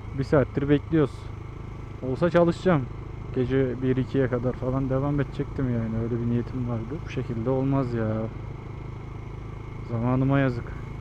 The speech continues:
Son şeylerde de böyleydi zaten yani, iş yoktu bir. Bugün de zirvesi oldu. Abi hava da o kadar sıcak ki yani. Tam motora binmelik bir hava var ya. Bak bana, şort tişört geziyorum. Ama yok.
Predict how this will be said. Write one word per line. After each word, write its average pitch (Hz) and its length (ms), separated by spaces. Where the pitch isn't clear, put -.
Son 147 160
şeylerde 160 500
de 156 100
böyleydi 156 480
zaten 113 360
yani, 113 380
iş - 180
yoktu 135 400
bir. 127 100
Bugün 131 240
de 131 100
zirvesi 135 440
oldu. 120 280
Abi 131 160
hava 139 280
da 151 40
o 139 120
kadar 147 240
sıcak 151 440
ki 127 120
yani. 110 340
Tam 190 160
motora 180 380
binmelik 170 440
bir 156 80
hava 156 300
var 131 180
ya. 117 220
Bak 139 220
bana, 139 180
şort 139 340
tişört - 340
geziyorum. 131 460
Ama 202 380
yok. 220 160